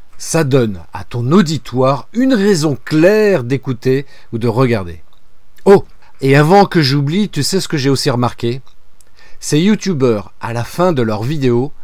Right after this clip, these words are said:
ils ajoutent toujours un appel à l'action. C'est comme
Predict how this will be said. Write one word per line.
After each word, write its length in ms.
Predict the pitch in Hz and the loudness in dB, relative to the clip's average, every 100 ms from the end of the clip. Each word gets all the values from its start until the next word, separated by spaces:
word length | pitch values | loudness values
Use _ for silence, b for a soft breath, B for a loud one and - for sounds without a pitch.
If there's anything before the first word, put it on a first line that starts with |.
| b b b | b b b
ils 400 | 202 247 190 180 | 0 2 2 4
ajoutent 420 | 175 143 175 - | 4 4 -2 -2
toujours 380 | 147 131 170 139 | -2 0 2 2
un 100 | 123 | 2
appel 260 | 135 160 | 0 2
à 80 | 139 | 2
l'action. 420 | 120 107 - 90 78 - - - b b b b | 2 -2 -8 -10 -12 -14 -14 -14 b b b b
C'est 240 | - 202 | -2 -2
comme 440 | - 196 175 127 | 2 4 4 2